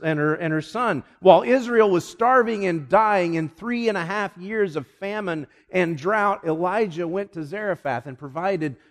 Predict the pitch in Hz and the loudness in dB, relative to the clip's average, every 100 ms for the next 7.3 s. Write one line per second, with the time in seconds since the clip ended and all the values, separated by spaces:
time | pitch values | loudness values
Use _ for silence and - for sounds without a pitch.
0 | _ 170 156 170 156 196 214 165 131 120 | _ -2 0 -4 -2 0 2 2 2 -2
1 | 123 190 175 - 156 156 202 143 113 _ | -4 -4 -4 -6 -8 -4 -4 -4 -10 _
2 | _ _ _ _ - 147 214 262 196 214 | _ _ _ _ -4 -2 0 -2 0 2
3 | 190 185 202 214 190 190 190 269 285 - | 2 -4 0 2 2 2 2 2 0 -2
4 | 131 135 160 220 247 185 170 226 226 190 | -2 0 2 0 -2 -4 -4 -2 -2 0
5 | 180 - _ - 180 175 190 254 247 175 | -2 -8 _ -4 -2 0 0 0 -2 -2
6 | 123 107 - - 151 139 185 240 214 156 | -2 -8 -12 0 0 2 0 0 -2 -4
7 | - 147 | -4 -8